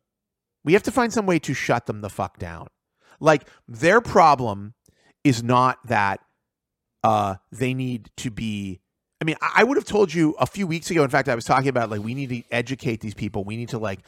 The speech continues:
tell them what, that this shit is wrong. I,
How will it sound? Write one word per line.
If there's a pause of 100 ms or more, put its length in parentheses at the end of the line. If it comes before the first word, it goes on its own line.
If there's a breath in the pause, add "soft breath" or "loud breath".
(240 soft breath)
tell
them
what,
that
this
shit
is
wrong. (640 soft breath)
I,